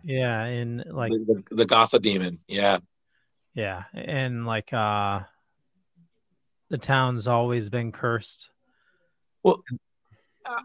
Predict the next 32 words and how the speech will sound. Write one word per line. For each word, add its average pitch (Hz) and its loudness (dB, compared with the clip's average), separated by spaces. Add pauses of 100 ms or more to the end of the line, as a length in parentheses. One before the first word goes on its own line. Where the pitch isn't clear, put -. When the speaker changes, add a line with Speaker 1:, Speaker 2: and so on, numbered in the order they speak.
Speaker 2:
and 160 8
I 165 6
think 185 0
that's 151 6
the 127 -6
thing 131 -2
being 113 -4
is 95 -4
'cause 98 -8
it's - -10
one 120 2
of 131 6
those 127 2
things 110 2
you 104 0
don't 104 2
really 95 4
realize. 95 4
'Cause 107 0
again, 135 2 (240)
you 147 4
just 170 6
think, 135 6
you 120 6
know, 107 4
a 107 -4
city 117 4
can't 98 -4
be 90 -6
bad, 90 -2
you 101 -6
know? 95 -2